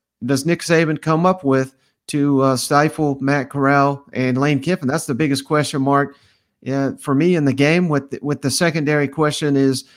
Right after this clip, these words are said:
you know, this Ole Miss defense, I really do think they have taken strides to improve. And they're another unit that, uh, you know, I referenced earlier in this interview, all the super seniors. That's where the vast majority of Ole Miss super seniors are. And,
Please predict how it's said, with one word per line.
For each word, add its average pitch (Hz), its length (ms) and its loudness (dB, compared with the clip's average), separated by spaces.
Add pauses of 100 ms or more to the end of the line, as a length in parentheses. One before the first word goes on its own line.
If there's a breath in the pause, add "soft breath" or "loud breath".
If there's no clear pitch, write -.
(360 soft breath)
you 143 80 -4
know, 147 100 0
this 147 240 0
Ole 165 200 2
Miss 165 220 0
defense, 156 460 0
I 139 100 2
really 175 300 2
do 165 180 0
think 175 300 -4
they 147 140 0
have 135 160 -2
taken 147 500 -2
strides 156 560 2
to 147 140 -2
improve. 151 440 2 (320 soft breath)
And 135 160 0
they're 175 140 4
another 185 320 4
unit 156 460 0 (280)
that, 143 320 -2
uh, 139 140 0
you 131 140 -2
know, 147 80 0
I 135 80 2
referenced 156 500 -2
earlier 143 640 2
in 139 160 0
this 135 200 2
interview, 143 460 0
all 139 160 2
the 127 140 -4
super 190 280 -2
seniors. 139 400 0
That's 165 320 0
where 151 220 0
the 127 100 -2
vast 151 320 0
majority 147 440 0
of 131 160 0
Ole 156 140 2
Miss 156 280 0
super 196 360 -2
seniors 123 380 0
are. 113 240 -2 (480 soft breath)
And, 143 600 2